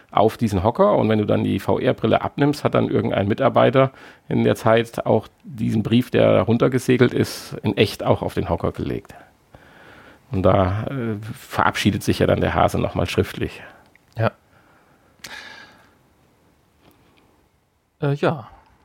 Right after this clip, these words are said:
Speaker 1: Im Großen und Ganzen soll
Speaker 2: Im
Speaker 1: das halt
Speaker 2: Großen
Speaker 1: dazu
Speaker 2: und Ganzen
Speaker 1: anregen, äh, ja, ich sag mal, nicht keine
Speaker 2: ist das
Speaker 1: Tiere mehr
Speaker 2: dieses
Speaker 1: zu essen, so im Detail, wir haben ja nachher auch ein bisschen drüber diskutiert.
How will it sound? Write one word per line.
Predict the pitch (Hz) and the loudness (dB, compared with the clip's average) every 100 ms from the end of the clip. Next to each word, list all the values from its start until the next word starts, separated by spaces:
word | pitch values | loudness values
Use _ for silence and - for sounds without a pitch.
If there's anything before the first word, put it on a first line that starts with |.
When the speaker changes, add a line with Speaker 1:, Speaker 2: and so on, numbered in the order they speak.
| _ _ | _ _
Speaker 1:
Im | - | -8
Großen | 123 151 170 | 0 0 2
und | |
Ganzen | 117 156 135 | 0 0 2
soll | 120 | 2
Speaker 2:
Im | |
Speaker 1:
das | 120 | 4
halt | 123 | 4
Speaker 2:
Großen | 113 123 | 2 2
Speaker 1:
dazu | 113 | 2
Speaker 2:
und | 110 | 4
Ganzen | 139 156 | 2 0
Speaker 1:
anregen, | - 196 185 175 - - - - | -2 -2 -6 -10 -20 -20 -20 0
äh, | 120 123 117 113 - 110 104 104 104 - | 4 4 2 -2 -10 -14 -14 -12 -12 -2
ja, | 123 | 0
ich | 110 | 2
sag | 127 | 2
mal, | 117 110 | 4 4
nicht | 131 147 | 4 0
keine | - 117 | -4 0
Speaker 2:
ist | 110 | 0
das | - | 4
Speaker 1:
Tiere | 151 165 | 4 4
mehr | 156 | 0
Speaker 2:
dieses | 131 | -2
Speaker 1:
zu | - | -4
essen, | 143 147 127 98 104 120 | -4 -2 -4 -6 -10 -2
so | 131 147 | 0 2
im | 117 | 0
Detail, | 117 - 123 143 | -2 2 2 4
wir | 123 | 2
haben | 131 | 4
ja | 120 | 4
nachher | 117 117 | 2 2
auch | 123 | 0
ein | 156 | 0
bisschen | 117 113 | -4 -4
drüber | 104 104 | -2 -2
diskutiert. | 98 - - 117 160 | -2 -8 -2 0 0